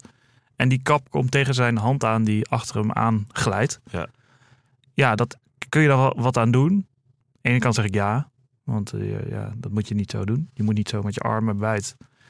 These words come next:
Speaker 1: een sliding maken, helemaal niet zo wild zoals hij dat doet. Eh, aan de andere kant, eh, ja, waar moet je je arm dan houden? Het, het is ook in de actie en in, in slow motion denk je van, nou, waarom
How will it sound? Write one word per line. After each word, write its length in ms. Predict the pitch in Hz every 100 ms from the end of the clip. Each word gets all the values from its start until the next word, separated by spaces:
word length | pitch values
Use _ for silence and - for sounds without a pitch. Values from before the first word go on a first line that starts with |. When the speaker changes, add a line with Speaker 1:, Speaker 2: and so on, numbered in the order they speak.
| _ _
Speaker 1:
een 80 | 117
sliding 340 | 117 113 135
maken, 260 | 131 131 110
helemaal 260 | 104 104 110
niet 160 | 101
zo 240 | 110 101 101
wild 220 | 110 104
zoals 220 | 113 101
hij 140 | 104
dat 140 | 123 131
doet. 220 | 180 - _ - _ - - _ _
Eh, 480 | 110 113 113 113 107
aan 80 | 107
de 60 |
andere 260 | 107 113 113
kant, 380 | 110 107 107 - -
eh, 400 | 151 110 107 107 104 104 _ _ _
ja, 300 | - 110 113
waar 240 | 113 120 117
moet 180 | 123 -
je 60 |
je 80 | 110
arm 200 | 110 110
dan 400 | 120 120 107 104 -
houden? 480 | - 120 104 104 107
Het, 120 | 107
het 100 | -
is 140 | 107 101
ook 140 | 113
in 80 | 117
de 60 | 110
actie 460 | 123 - 131 117
en 160 | 107 113
in, 220 | - 120
in 160 | 120 113 -
slow 260 | - - 120
motion 440 | 120 127 - 113
denk 180 | 117 113
je 80 | 113
van, 160 | 117 104
nou, 300 | 107 113 110
waarom 320 | 113 110